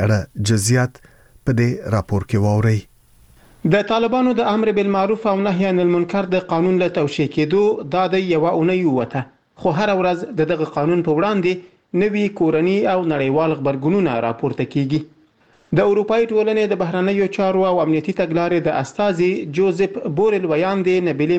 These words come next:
Speaker 2: مصرالي ویلي، د طالبانو دغه قانون افغانان له ډېرو لومړنیو حقونو بې برخې کړي او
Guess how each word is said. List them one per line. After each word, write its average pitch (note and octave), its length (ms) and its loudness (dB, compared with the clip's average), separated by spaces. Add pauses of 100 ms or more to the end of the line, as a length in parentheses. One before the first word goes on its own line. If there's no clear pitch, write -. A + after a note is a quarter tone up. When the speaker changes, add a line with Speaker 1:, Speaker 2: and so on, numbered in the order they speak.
Speaker 2:
مصرالي D#3 420 -2
ویلي، E3+ 340 2 (320)
د F#3 140 0
طالبانو G3 560 2
دغه G#3 200 0 (100)
قانون G3 340 2
افغانان E3 500 0
له E3+ 80 4 (120)
ډېرو F#3+ 340 2
لومړنیو D#3+ 580 0
حقونو F3+ 380 0
بې C3 140 0 (100)
برخې B2 300 -4
کړي C3+ 200 0 (400)
او C#3+ 60 2